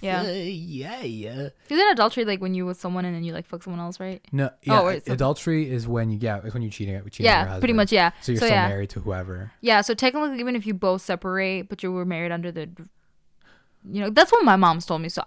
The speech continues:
Speaker 2: Are there any, like, divorce exceptions? 'Cause I heard Pope Francis wants to start, like,
Speaker 1: <sighs>
Speaker 2: allowing divorce.
Speaker 1: I'm good because, yes, because in my freaking community, I've seen so many damn women who don't stand up for themselves. What, which, which I,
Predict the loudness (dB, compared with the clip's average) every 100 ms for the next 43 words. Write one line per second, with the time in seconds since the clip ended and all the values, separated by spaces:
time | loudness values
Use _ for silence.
0 | 0 4 4 4 2 0 0 -2 -2 -4
1 | -4 -6 -10 -8 -8 -6 -6 -2 2 2
2 | 2 -2 -8 _ 2 2 2 -2 -2 -2
3 | -2 -2 -4 -4 -4 -4 -6 -6 -8 -10
4 | -14 -18 -14 -6 -4 -2 -2 -4 -6 -8
5 | 0 2 2 0 -4 _ 4 6 6 4
6 | 0 -4 0 0 0 2 4 2 -6 -6
7 | -6 -4 -4 -4 -10 -12 -10 -8 -6 -4
8 | -4 -6 -6 -4 -6 -6 -8 -8 -8 -6
9 | -4 -4 -4 -4 -2 -2 -2 -2 -4 -8
10 | -12 -16 -20 -20 -20 -12 -6 -4 -4 -6
11 | -6 -6 -6 -6 -6 -4 0 0 0 -2
12 | -2 -4 -4 -4 -4 -2 -4